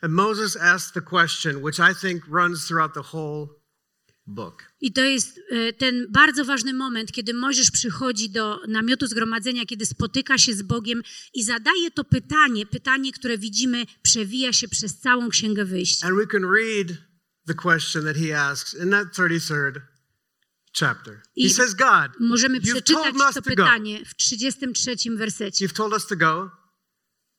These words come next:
Speaker 1: In the thirty-third chapter. He said, „You've told us to go.”
Speaker 2: Mojżesz powiedział do niego, e, powiedział, e, m-, mówi tak: „Po-, po-,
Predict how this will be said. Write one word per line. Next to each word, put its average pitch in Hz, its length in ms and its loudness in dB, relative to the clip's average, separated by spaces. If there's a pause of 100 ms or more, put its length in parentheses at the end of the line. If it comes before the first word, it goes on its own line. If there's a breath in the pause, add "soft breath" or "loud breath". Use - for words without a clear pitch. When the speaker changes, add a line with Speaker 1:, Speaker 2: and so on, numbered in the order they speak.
(420)
Speaker 1:
In 160 60 -2
the 165 80 2
thirty-third 170 400 2
chapter. 120 320 0
He 120 60 -16
said, 147 180 -4
„You've 160 200 -2
told 247 180 0
us 208 140 -2
to 180 100 -2
go.” 151 320 0
Speaker 2:
Mojżesz 262 400 4
powiedział 240 440 -4
do 220 100 -6
niego, 208 440 -6 (200)
e, 226 300 -6
powiedział, 254 460 -2
e, - 240 -8
m-, 254 300 -4
mówi 254 240 0
tak: 254 180 0
„Po-, 269 120 -2
po-, 269 260 -2